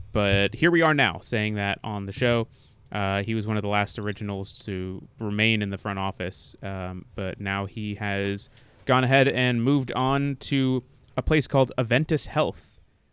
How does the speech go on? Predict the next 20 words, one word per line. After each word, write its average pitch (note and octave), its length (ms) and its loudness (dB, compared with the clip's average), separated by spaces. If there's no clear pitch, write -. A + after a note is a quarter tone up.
where G2+ 140 -8
he's G#2+ 260 -4
the A2 100 -6
director G#2+ 360 -2
of G2 100 -8
business G2+ 380 -6
development. - 640 -12
So - 200 -12
no G#2+ 180 2
longer B2 260 0
in G2 80 -6
soccer. - 300 -18
Outside F3 260 8
of C#3 60 6
that, E3 340 8
Dom D3+ 200 6
Dwyer, D3 400 8
free D3+ 260 -2
agent. C3+ 300 0
Uh, A#2 600 6